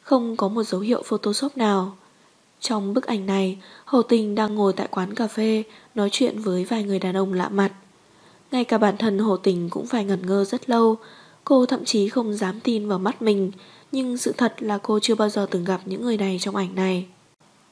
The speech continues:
"Sao rồi? Hết lời giải thích rồi đúng không?" Kỳ Thiệu Xuyên chất vấn. "Cô âm mưu đi tìm người đối phó với công ty tôi, tôi có thể bỏ qua,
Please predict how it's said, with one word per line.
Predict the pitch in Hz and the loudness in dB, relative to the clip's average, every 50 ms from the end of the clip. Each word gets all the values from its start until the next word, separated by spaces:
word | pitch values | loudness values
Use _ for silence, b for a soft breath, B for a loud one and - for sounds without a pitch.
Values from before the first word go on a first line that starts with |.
| _ | _
"Sao | - - - 233 226 220 220 | -16 -4 -2 0 0 0 0
rồi? | - 208 196 190 190 196 190 b b b b b b | 0 0 0 0 0 -2 -6 b b b b b b
Hết | - - 277 277 - | -2 0 0 2 2
lời | 247 220 202 196 | 2 2 2 2
giải | 214 202 190 | 2 0 0
thích | - 269 277 | 2 0 2
rồi | - 247 214 | 4 4 4
đúng | 202 196 202 | 4 4 0
không?" | 226 - 247 240 247 254 - - _ b b b b b b b b b | 0 0 0 0 0 -2 -6 -14 _ b b b b b b b b b
Kỳ | - 269 247 233 | 2 4 4 4
Thiệu | 233 233 | 4 2
Xuyên | 220 - - 233 214 208 202 | 0 2 0 0 0 0 2
chất | - 269 262 - | 2 0 2 2
vấn. | 233 214 196 202 226 285 - b b b b b b b b b b b b | 2 2 2 0 -4 -8 -12 b b b b b b b b b b b b
"Cô | - 269 | 4 4
âm | 247 254 247 247 | 4 4 2 2
mưu | 247 247 240 240 | 2 4 4 4
đi | 233 233 | 4 2
tìm | 220 - 226 214 202 202 | 2 2 0 0 2 2
người | 202 202 196 180 | 4 4 4 4
đối | 190 190 196 | 4 2 2
phó | 190 208 190 190 190 | 0 -2 -2 0 0
với | - - | 0 0
công | - 247 226 214 | 0 0 0 2
ty | 220 220 220 | 2 2 2
tôi, | - - 220 220 226 214 214 B B B B B B | 4 4 4 6 6 4 2 B B B B B B
tôi | 294 285 | 2 4
có | - 247 | 4 4
thể | 262 285 269 220 | 4 4 4 4
bỏ | 220 202 | 4 4
qua, | 180 269 - 226 220 220 214 214 | 2 2 0 0 2 2 2 0